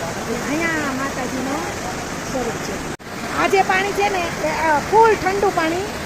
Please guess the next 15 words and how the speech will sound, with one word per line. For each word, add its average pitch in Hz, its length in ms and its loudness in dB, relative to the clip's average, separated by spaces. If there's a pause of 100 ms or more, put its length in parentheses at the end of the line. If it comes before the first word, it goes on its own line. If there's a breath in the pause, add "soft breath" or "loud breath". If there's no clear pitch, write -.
(200)
અને 311 100 0
આ 311 80 2
ગરમ 370 340 4
પાણીના 359 320 0
કુંડનું 349 520 0
પાણી. 302 280 -2 (680)
જો 302 80 4
આ 311 120 2
ગરમ 359 320 4
પાણીનો 370 360 0
જે 349 140 0
કુંડ 359 280 0
છે 392 260 2
ને, 302 180 -2 (3000)
ગરમ 339 240 2